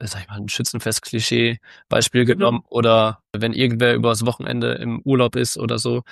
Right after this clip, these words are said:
Speaker 1: dann wird halt freitags geholt oder vor dem Grasschnitt, wenn man weiß, es steht jetzt drei Tage Vollgas an, dann wird halt Futter geholt und man hat dann in der Zeit Ruhe und muss dann nur eben seine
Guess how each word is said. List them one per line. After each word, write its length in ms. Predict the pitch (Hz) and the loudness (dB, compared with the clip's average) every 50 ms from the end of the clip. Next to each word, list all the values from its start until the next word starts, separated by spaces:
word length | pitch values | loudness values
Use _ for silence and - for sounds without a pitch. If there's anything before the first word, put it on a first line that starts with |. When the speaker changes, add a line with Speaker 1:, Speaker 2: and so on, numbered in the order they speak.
| - - - | -20 -14 -8
Speaker 1:
dann 180 | - 113 113 | -4 0 2
wird 180 | 110 117 107 - | 2 2 2 2
halt 260 | 113 110 110 107 - - _ _ | 2 2 2 0 -4 -10 _ _
freitags 500 | - - - 120 113 - 113 113 - - | -4 0 2 2 4 4 2 0 0 -2
geholt 420 | - 120 107 113 120 123 120 113 | -4 -2 0 0 2 2 0 0
oder 380 | - 110 117 113 110 110 107 104 - - - - _ - | 0 0 0 2 2 2 0 0 -4 -12 -20 -20 _ -12
vor 220 | - - 123 123 | -2 2 4 4
dem 200 | 113 117 107 113 | 4 4 2 2
Grasschnitt, 640 | 113 107 113 113 120 131 - - 123 123 120 123 - | 2 4 4 4 4 2 0 -2 -2 -2 -2 -2 -2
wenn 100 | - 117 | -2 -2
man 160 | 117 113 113 | -2 0 0
weiß, 280 | 117 117 117 113 - - | 0 0 0 0 -2 -6
es 200 | - - 117 - | -8 -8 -8 -4
steht 220 | - - 123 117 | -2 0 0 0
jetzt 220 | - 117 110 - - | 0 -2 -2 0 0
drei 120 | 120 117 | 2 2
Tage 480 | 113 - 117 117 113 113 117 117 113 107 _ | 2 2 0 0 2 0 0 -2 -4 -6 _
Vollgas 480 | - - - 117 120 117 117 120 123 - | -6 0 2 2 4 4 2 2 0 0
an, 240 | - 127 123 131 135 - _ - | -2 -2 -2 -4 -6 -12 _ -6
dann 200 | - 120 117 107 | -2 -2 0 2
wird 180 | 120 117 - 120 | 0 0 2 2
halt 320 | 113 113 113 - - - _ _ _ - - | 2 2 0 -2 -6 -14 _ _ _ -10 -6
Futter 220 | - 120 127 131 | -2 0 0 2
geholt 500 | 120 127 120 135 139 143 151 - - - _ _ _ _ _ | 2 2 4 4 4 4 2 0 -4 -10 _ _ _ _ _
und 220 | 127 131 127 113 | 0 0 0 0
man 140 | 117 120 113 | 0 0 0
hat 120 | 120 117 - | 2 2 2
dann 100 | 127 120 | 0 0
in 100 | 117 113 | 0 0
der 120 | 113 107 | 0 0
Zeit 340 | - - 113 113 110 104 - | 2 2 2 2 2 0 0
Ruhe 240 | 120 120 117 120 123 | 2 2 4 2 2
und 180 | - 120 117 - | 0 -2 -4 -2
muss 200 | 120 120 - - | -2 -2 0 0
dann 160 | 123 113 113 | 0 0 2
nur 160 | 113 113 113 | 0 0 0
eben 260 | 110 110 107 110 107 | 2 2 2 2 2
seine 360 | 107 110 107 104 107 107 101 | 2 2 2 2 2 -2 -4